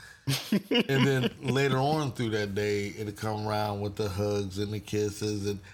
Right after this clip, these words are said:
Speaker 2: I, I pretty much know that that's the version of sorry that I get.
Speaker 1: I've been in those situations. So I totally know where you're coming from.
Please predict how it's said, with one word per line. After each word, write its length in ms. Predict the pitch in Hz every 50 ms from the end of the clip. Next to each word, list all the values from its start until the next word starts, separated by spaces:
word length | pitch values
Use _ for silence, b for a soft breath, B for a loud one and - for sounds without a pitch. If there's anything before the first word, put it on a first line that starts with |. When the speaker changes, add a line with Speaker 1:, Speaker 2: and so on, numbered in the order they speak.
| B B -
Speaker 2:
I, 300 | 127 123 123 120 139 131
I 20 | 127
pretty 180 | - 135 135 123
much 200 | 117 117 107 -
know 160 | 113 113 110 107
that 160 | 104 104 101
that's 220 | - 107 104 92 -
the 120 | - - 98
version 840 | 87 90 104 104 107 107 101 98 92 - - 92 90 85 80 78 - - _ _ _ _ _ _ _ _ _ _
of 160 | - 95 90 -
sorry 420 | - - 104 104 101 98 95 95
that 200 | 95 92 101 98
I 100 | 98 98 98
get. 320 | 92 95 104 95 90 - - - _ _ _ _ _ _ _ -
Speaker 1:
I've 280 | 113 120 123 131 127
been 160 | 123 143 143 139
in 140 | 139 139 139
those 260 | 135 135 135 135 131
situations. 800 | - - 131 127 - 127 117 104 95 87 90 - - 50 - - - _ _ _ _ _ _ _ _ _ _ _ _ _ -
So 200 | - 139 127 117
I 100 | 117 117 113
totally 340 | - 147 139 135 127 127 123
know 160 | 127 123 123
where 120 | 120 113 104
you're 100 | 98 98
coming 260 | 98 110 98 90 82
from. 220 | - - - -